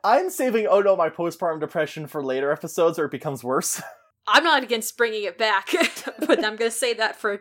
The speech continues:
Speaker 2: this time.
Speaker 1: Okay. Uh, I'm going to say Puck knowing Shelby's address because he has friends in law enforcement, which is
Speaker 2: Oh, no, I take it back. That's the worst.
Speaker 1: Yeah,
Speaker 2: That's,
Speaker 1: it's,
Speaker 2: that's
Speaker 1: it,
Speaker 2: creepy.
Speaker 1: it, yeah,
Speaker 2: <laughs>
Speaker 1: not only is it creepy, but it also doesn't make sense. Like, as a joke,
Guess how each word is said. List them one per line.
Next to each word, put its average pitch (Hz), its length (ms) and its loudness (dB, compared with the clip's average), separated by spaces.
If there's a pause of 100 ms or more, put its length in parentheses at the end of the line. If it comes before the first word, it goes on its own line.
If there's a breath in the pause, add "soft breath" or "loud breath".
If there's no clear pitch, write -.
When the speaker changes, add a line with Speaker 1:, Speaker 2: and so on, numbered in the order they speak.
(160)
Speaker 2:
this 202 180 -4
time. 190 340 -8
Speaker 1:
Okay. 151 480 2 (280 soft breath)
Uh, 147 240 6
I'm 196 300 2
going 202 180 4
to 185 100 -4
say 156 600 -2 (220)
Puck 170 320 0
knowing 165 340 0
Shelby's 147 460 -2
address 143 340 -2
because 135 260 -10
he 139 60 -8
has 127 100 -6
friends 143 280 -10
in 127 100 -10
law 127 160 -4
enforcement, 110 600 -12 (300)
which 165 240 -4
is - 80 6
Speaker 2:
Oh, 330 180 10
no, 302 120 2
I 269 80 4
take 277 200 -2
it 254 100 -6
back. 233 180 2
That's 240 220 2
the 247 100 0
worst. 196 400 -4
Speaker 1:
Yeah, 202 140 6
Speaker 2:
That's, 220 160 2
Speaker 1:
it's, 226 100 0
Speaker 2:
that's 226 280 2
Speaker 1:
it, - 40 -20
Speaker 2:
creepy. 214 320 0
Speaker 1:
it, - 160 0
yeah, 190 220 4
Speaker 2:
<laughs> - 20 -6
Speaker 1:
not 226 260 4
only 359 200 0
is 247 100 -2
it 202 140 2
creepy, 262 420 0
but 349 140 0
it 190 100 -2
also 339 320 0
doesn't 247 240 -2
make 170 180 -6
sense. - 680 -8 (140)
Like, 143 160 -4
as 160 200 -2
a 151 60 -4
joke, 165 580 2